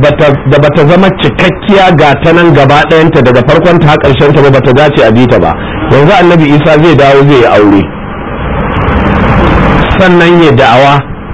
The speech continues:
sannan ya kaza, sannan ya kaza, sannan ya kaza. To ai bai dawo ya yi ba. Yanzu ka ce za ka kwaikwayi yadda ake aure a cikin Annabi, addinin Annabi Isa, ya za ka yi?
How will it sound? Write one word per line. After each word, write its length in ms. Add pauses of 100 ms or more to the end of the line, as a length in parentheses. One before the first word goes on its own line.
sannan 480
ya 80
kaza, 280 (100)
sannan 400
ya 60
kaza, 320
sannan 340
ya 100
kaza. 300 (340)
To 120
ai 180
bai 200
dawo 360
ya 180
yi 140
ba. 160 (300)
Yanzu 360
ka 140
ce 160
za 240
ka 140
kwaikwayi 420
yadda 240
ake 220
aure 280
a 80
cikin 280
Annabi, 360
addinin 480
Annabi 380
Isa, 180
ya 140
za 160
ka 100
yi? 140